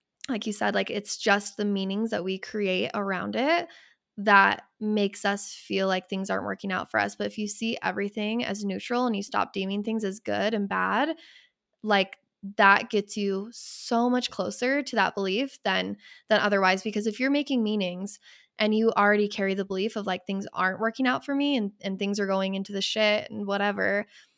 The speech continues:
like, uh, pretty much anything that happens to you is gonna be a good reason as to why things aren't working out for you, right? So s-, viewing everything as, as neutral is so great because, I mean, I, I still do that in my journey.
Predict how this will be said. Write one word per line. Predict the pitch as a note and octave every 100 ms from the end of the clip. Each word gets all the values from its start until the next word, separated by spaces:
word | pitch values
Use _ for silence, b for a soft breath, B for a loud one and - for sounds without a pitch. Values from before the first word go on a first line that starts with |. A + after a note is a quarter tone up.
| b _
like, | G#3+ G3+ G3+ - _ _ _ _ A3
uh, | A3 -
pretty | D4
much | D#4+ C4+ -
anything | A3 A3+ G#3 F#3
that | F3
happens | G3 F3+ F#3 F#3+
to | -
you | F#3
is | F#3
gonna | G3 F#3+
be | G3+
a | F#3+
good | G3 F#3
reason | F#3 F#3+ A3+ A#3 B3+
as | - G3+ G#3 -
to | G#3 F#3 F#3 F#3+ B B _ -
why | G3 F#3 F#3
things | F#3 F#3
aren't | D3 F3 - - _ -
working | G#3 G3+ G3+
out | - -
for | G3
you, | - D#2 C4
right? | B3 G3 G#3
So | -
s-, | G3+
viewing | G#3 G3 A3+ A3+
everything | G#3 G3+ G3+ F#3
as, | F#3 - -
as | F#3+ G3+
neutral | G3 F#3+ G3 -
is | G3
so | G3+ G#2+
great | G#2+ F2+ -
because, | A2+ A#2+ G#2 - B B B -
I | A3+
mean, | A#3+
I, | A#3+ G#3+
I | G#3
still | - G#3+
do | F#3+ G3
that | - - G#3
in | G#3 G#3 A3+ A#3+
my | A#3
journey. | B3+ C4+ D4+